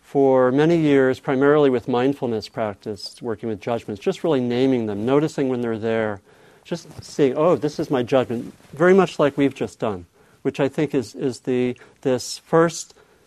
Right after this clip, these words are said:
uh, work that we do with judgments, is just to get a sense of the territory, to name them. This is, these are my judgments, these are my top ten, you know. Oh, here's number seven with a bullet. <laughs> You know, there, that, that's my judgment. And it, <laughs> and it, it, it's actually quite skillful.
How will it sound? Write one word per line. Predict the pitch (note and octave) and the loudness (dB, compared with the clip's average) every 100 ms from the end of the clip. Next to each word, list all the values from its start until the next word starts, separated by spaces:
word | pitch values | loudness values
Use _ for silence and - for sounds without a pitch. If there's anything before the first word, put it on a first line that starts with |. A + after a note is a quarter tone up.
| _ _ | _ _
uh, | B2+ B2+ C3 | -8 -4 0
work | B2+ E3 D#3 | 6 6 4
that | B2 - | -6 -8
we | A#2 | -4
do | A#2+ | -4
with | G#2+ | -4
judgments, | - A#2 G#2+ G#2 B2 | -4 -4 -6 -12 -12
is | |
just | - F3+ - | -10 -10 -10
to | |
get | B2+ C3+ D3 | -6 -2 -2
a | |
sense | C#3+ D3+ C3+ - | -4 -4 -4 -6
of | A#2+ | -14
the | A#2 | -14
territory, | - A2 A#2 - G#2+ G2 | -8 -4 -4 -6 -10 -10
to | - A#2 | -10 -6
name | B2 C3 C#3 B2 | -2 0 0 0
them. | G#2 G#2 | -4 -6
This | D3 F3 | -4 -4
is, | C#3+ - - - | -6 -8 -20 -2
these | D3 E3 E3 | 2 4 4
are | |
my | C#3 C3+ | 4 2
judgments, | C3 B2 A#2+ B2+ A2+ C#3+ | 2 -2 -2 -4 -4 -2
these | D3 | -2
are | D#3 | 0
my | B2+ A#2 | 0 -2
top | - B2+ - | -4 -6 -6
ten, | - A#2+ G2+ F#2 _ - | -8 -6 -6 -10 _ -10
you | |
know. | G#2+ A2 - - - | -6 -6 -8 -14 0
Oh, | D#3+ A#2+ - - - - _ _ | 0 0 -4 -20 -20 -20 _ _
here's | C3+ C3 | -2 0
number | C#3 C#3 C3+ | 2 4 2
seven | - D3+ D#3 C#3+ | 2 0 2 2
with | B2 | 0
a | |
bullet. | A2+ C#3 A#2+ G#2+ C3+ | 2 2 4 0 -4
<laughs> | - C3+ A#2+ G3 C4 A3 C4+ E4+ A3+ A#3+ G#3 B3+ G#3+ G#3+ - D4+ - A3+ A3 - F3+ - G3+ - - - - - - - | -4 -4 -6 -6 -4 -2 -2 -2 -2 -2 -4 -4 -6 -8 0 2 2 0 -4 -2 0 2 2 -2 -10 -10 -12 -16 -18 -8
You | D3 | -4
know, | C3 | 2
there, | D#3 D3+ | 4 4
that, | D3 D3+ - | 2 0 -2
that's | - D#3+ - | -2 -2 2
my | D3 C#3 | 2 2
judgment. | C#3+ D3 C#3+ D3+ | 2 2 2 2
And | E3+ E3+ | 4 4
it, | |
<laughs> | - F3+ F#3 - - A3 - F#3 - - - - - | 4 6 6 6 6 4 4 -8 -10 -16 -18 -18 2
and | F#3 F#3 | 8 10
it, | F3+ F#3 | 8 6
it, | G3 F#3+ F#3 | 4 4 4
it's | F3 | 8
actually | A3 A3+ F#4 D#4 | 8 8 4 2
quite | - G3+ - | 6 4 4
skillful. | - C#4+ - - A2+ | 4 4 4 2 0